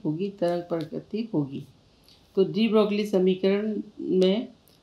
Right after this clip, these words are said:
lambda equal to h upon m v है,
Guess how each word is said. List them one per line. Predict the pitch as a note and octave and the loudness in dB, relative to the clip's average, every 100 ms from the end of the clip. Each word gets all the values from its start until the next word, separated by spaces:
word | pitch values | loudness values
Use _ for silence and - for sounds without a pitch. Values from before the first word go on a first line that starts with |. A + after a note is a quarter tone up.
| - | -2
lambda | F#3 F3+ F#3 G#3 | 2 4 4 2
equal | G3+ G3 F3+ G#3 | 2 0 0 0
to | G3+ | 2
h | F#3 G#3+ - F3+ | 2 0 0 -2
upon | F#3 F#3+ - D#3+ | 0 2 2 4
m | D#3 | 4
v | D#3 D3+ | 2 0
है, | D3+ D#3+ | -2 -4